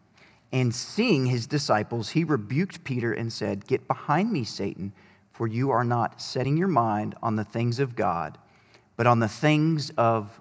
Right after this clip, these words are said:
man." So again, Jesus clearly said, "This is my mission." The disciples said, "Uh-uh." And in doing so, they were failing to accept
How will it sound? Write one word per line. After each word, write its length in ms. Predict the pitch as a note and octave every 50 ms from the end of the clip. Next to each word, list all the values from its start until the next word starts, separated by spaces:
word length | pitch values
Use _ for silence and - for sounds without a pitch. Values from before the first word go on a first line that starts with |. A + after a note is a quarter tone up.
| - -
man." 380 | G#2+ G#2+ A2 A2 G2+ D#2 - - - _ _ _ _ _ _ - - - - -
So 160 | - D3 D3
again, 240 | C#3+ D3 D3+ C3 A#2
Jesus 340 | B2 C#3 C#3 B2 C3+ B2
clearly 380 | - - - D3+ D3 C#3+ D3+ D3
said, 300 | C3+ - C#3 C#3 C3 G#2+
"This 200 | A2 G#2+ - -
is 120 | B2+ A2
my 160 | G#2+ G2+ G2+ G#2+
mission." 500 | B2+ E3 F3 F3 - F#3 E3+ E3 D#3+ - E3+ - - - - - - - - - - -
The 60 | G#2+
disciples 540 | A2 A#2+ A2+ - C#3+ C#3 C3 C3+ C3+ B2 A#2+
said, 260 | - B2 A#2 G#2 - - - - - _ -
"Uh-uh." 440 | F3+ F3+ F3 - - E3 D#3+ E3 E3 - - - - - - - - - - -
And 100 | C#3+ C#3+
in 100 | C#3 C3+
doing 300 | C3+ D3+ D#3+ E3 E3 D3+
so, 400 | - - D#3 D3 D3 C#3+ D3 C3+
they 240 | - B2 C3+ C3+ C#3+
were 240 | C3+ C3+ C#3 C3+
failing 480 | B2 B2+ - D#3+ D3+ D#3 D#3 D3+ - D3
to 240 | - - C#3+ C#3+ C#3
accept 460 | - B2 - - - D3 C#3+ - -